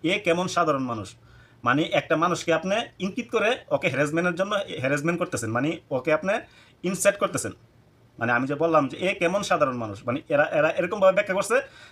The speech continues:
যে আমি ওই লোকটাকে ছোট, ছোট মানুষ মনে করতেছি, মানে ওই লোকটাকে আমি, মানে কি, ঘৃণা করতেছি বা এরকমভাবে একটা কিছু বোঝাইতেছে আমার, কি বুঝছেন? যে আমি ওই লোকটাকে, মানে কি, কি বলে না, যে ওই লোকটাকে আমি অ্যাভয়েড করতেছি বা, মানে কি, ওকে আমি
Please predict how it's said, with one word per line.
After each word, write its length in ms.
যে 120
আমি 360
ওই 120
লোকটাকে 360
ছোট, 200
ছোট 180
মানুষ 240
মনে 140
করতেছি, 300
মানে 260
ওই 120
লোকটাকে 280
আমি, 220
মানে 200
কি, 80
ঘৃণা 240
করতেছি 360
বা 380
এরকমভাবে 360
একটা 120
কিছু 180
বোঝাইতেছে 320
আমার, 160
কি 100
বুঝছেন? 420
যে 200
আমি 140
ওই 100
লোকটাকে, 420
মানে 220
কি, 300
কি 80
বলে 180
না, 220
যে 280
ওই 100
লোকটাকে 280
আমি 360
অ্যাভয়েড 300
করতেছি 300
বা, 280
মানে 160
কি, 100
ওকে 260
আমি 220